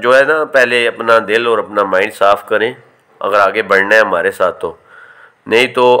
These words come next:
आपके पास भी बहुत सारे लोग, हमारे पास भी बहुत सारे लोग। बहरहाल, match number सिक्सटी फ़ाइव जितनी प्रेडिक्शन हम करना चाहते थे total आपके साथ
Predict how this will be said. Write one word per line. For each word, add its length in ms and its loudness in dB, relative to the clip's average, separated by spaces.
आपके 280 0
पास 340 2
भी 100 -6
बहुत 280 0
सारे 180 2
लोग, 260 0
हमारे 260 -2
पास 200 0
भी 100 -12
बहुत 260 -8
सारे 180 -6
लोग। 220 -16
बहरहाल, 380 2
match 260 2
number 200 -6
सिक्सटी 320 -6
फ़ाइव 280 0
जितनी 300 -6
प्रेडिक्शन 440 -2
हम 440 -4
करना 280 0
चाहते 300 -2
थे 220 -6
total 460 0
आपके 220 2
साथ 160 -4